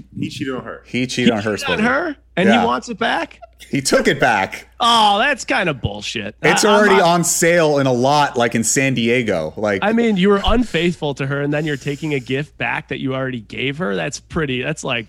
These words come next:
Speaker 3: two strikes. Now, if she cheated on him and he's like, "You know what? Uh, a little spite, I want it back," I kinda see that.
Speaker 2: <sighs> Okay.
Speaker 1: I wouldn't even, even if she cheated on me, I don't want it back 'cause I don't want nothing to do with your ass.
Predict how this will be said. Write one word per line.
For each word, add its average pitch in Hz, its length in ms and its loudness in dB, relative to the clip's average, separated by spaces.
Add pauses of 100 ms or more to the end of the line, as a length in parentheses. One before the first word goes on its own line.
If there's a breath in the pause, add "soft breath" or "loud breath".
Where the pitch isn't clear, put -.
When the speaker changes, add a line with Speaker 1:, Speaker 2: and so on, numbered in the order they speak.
Speaker 3:
two 143 240 2
strikes. - 640 -10 (160 loud breath)
Now, 196 160 2
if 170 100 -2
she 349 160 -2
cheated 269 320 0
on 202 140 0
him 214 240 0
and 254 80 -4
he's 190 140 -4
like, 180 180 -6
"You 190 80 -4
know 196 140 -4
what? 196 280 -4 (480 soft breath)
Uh, - 220 -14 (140)
a 220 40 -12
little 262 220 -6
spite, 294 400 -8
I 349 80 -6
want 247 220 -6
it 254 100 -8
back," - 260 -8
I 480 360 -14
kinda 330 300 -6
see 233 240 -10
that. 190 360 -8
Speaker 2:
<sighs> - 500 -2
Okay. 113 260 0
Speaker 1:
I 98 40 2
wouldn't 101 220 0
even, - 200 -14
even 220 160 -6
if 196 80 -6
she 196 140 -14
cheated 170 240 -12
on 160 80 -8
me, 156 60 -14
I 160 140 -10
don't 175 120 -10
want 175 120 -10
it 160 60 -12
back 160 140 -4
'cause 147 80 -16
I 165 40 -8
don't 165 100 -10
want 156 100 -12
nothing 147 140 -10
to 131 40 -18
do 160 80 -6
with 160 140 -12
your 113 180 -8
ass. 80 280 -18